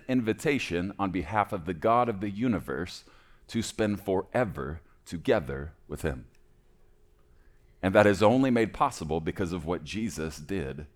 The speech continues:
for you. So let's get into the discussion. Why did Jesus get up? Answer number one, to show. To show.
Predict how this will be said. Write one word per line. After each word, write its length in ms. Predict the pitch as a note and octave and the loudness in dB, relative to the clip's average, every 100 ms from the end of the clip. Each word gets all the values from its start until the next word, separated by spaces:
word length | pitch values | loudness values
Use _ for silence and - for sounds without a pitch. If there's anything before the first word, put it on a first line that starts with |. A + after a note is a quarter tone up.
| _ | _
for 120 | - | -8
you. 300 | D#2+ F2 B1 C2 - - _ _ _ - _ _ - | -4 -4 -6 -12 -20 -20 _ _ _ -20 _ _ -12
So 160 | - F3 | 8 10
let's 260 | G#3 - - C3+ | 12 8 0 4
get 180 | C#3 E3+ | 10 10
into 500 | D#3+ - C3 C3 A#2+ - - - - | 10 6 8 8 6 -2 -20 -20 0
the 80 | C3 | 6
discussion. 760 | B2+ - F#2+ F#2 A#2 A#2+ B2 - - - - _ _ | 8 10 8 8 6 4 2 -2 -18 -20 -20 _ _
Why 720 | - E3+ E3 G2 F#2+ C#3 D3 - - - | 6 10 10 10 10 8 6 0 -12 -12
did 260 | G#2+ D#3 C#3+ | 6 8 8
Jesus 720 | A2+ G3 F3 A#2 G2+ A#2+ - | 6 6 6 6 6 6 2
get 200 | G2+ C#3 | 6 10
up? 360 | D#3 F#2 - - | 10 10 4 -2
Answer 260 | E3+ F#3 F#3+ | 2 4 8
number 220 | F3+ E3+ | 8 12
one, 320 | E3+ C3 D2 - - _ _ - - _ - - | 12 12 6 -4 -18 _ _ -20 -20 _ -20 -4
to 180 | - C3+ | 4 4
show. 540 | A#2 - C3 G#2+ C#2 - - _ _ _ _ - _ _ - - _ _ _ _ - _ _ _ - | 4 8 10 10 6 -4 -16 _ _ _ _ -20 _ _ -20 -20 _ _ _ _ -20 _ _ _ -2
To 120 | D3 | 2
show. 420 | C#3+ G3+ G3 F2+ | 6 10 10 8